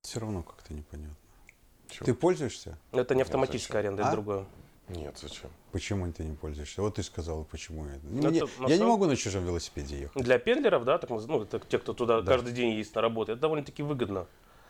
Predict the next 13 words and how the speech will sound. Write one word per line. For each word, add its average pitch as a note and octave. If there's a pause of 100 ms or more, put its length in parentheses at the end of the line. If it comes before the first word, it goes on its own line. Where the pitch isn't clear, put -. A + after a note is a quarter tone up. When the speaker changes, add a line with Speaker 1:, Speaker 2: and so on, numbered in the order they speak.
(280)
Speaker 3:
Потому A#2
что A2+ (840)
тебе B2
не A2+
надо A#2
садиться G#2
в G2
автобус, A#2+
ты B2
доезжаешь A2
прямо G2+
до F#2+
крыльца, F#2+